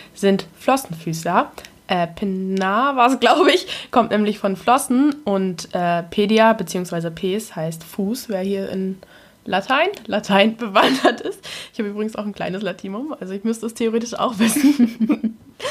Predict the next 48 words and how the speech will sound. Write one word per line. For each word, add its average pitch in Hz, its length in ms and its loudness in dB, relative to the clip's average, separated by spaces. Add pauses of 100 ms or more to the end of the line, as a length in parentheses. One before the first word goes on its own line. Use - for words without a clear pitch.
(500)
Ähm, 233 320 4 (220)
das 240 240 2
ist 330 140 -6
kein 302 240 4
richtiges 269 420 -4
Taxon, 214 380 -4
also 208 120 -2
man 226 140 2
kann 262 120 -2
das 254 120 -2
nicht 262 140 0
so 254 80 -4
richtig, 254 320 -6
oder 208 120 4
es 220 120 2
ist 254 120 -2
schon 277 140 2
ein 254 60 2
Taxon, 277 400 2
aber 208 160 2
es 220 100 -4
ist 220 100 -6
keine 226 440 2 (160)
definierte 208 680 -2 (140)
Gruppe 240 300 0
in 240 120 6
der 208 120 0
Systematik, 196 680 -2
man 208 120 -2
kann 208 100 -2
das 208 140 -2
nicht 202 100 -8
so 208 80 -4
richtig 208 320 -6
definieren. 196 600 -2 (520)
Ähm, 208 280 2
aber 214 420 4
diese 208 260 -4
Gruppe 285 280 -2
der 196 140 2
Robben, 220 280 4
die 185 80 -6
umfasst 202 320 -4
auf 190 100 -4
jeden 196 160 -2
Fall 180 200 -2
drei 185 260 2
Familien. 208 600 -2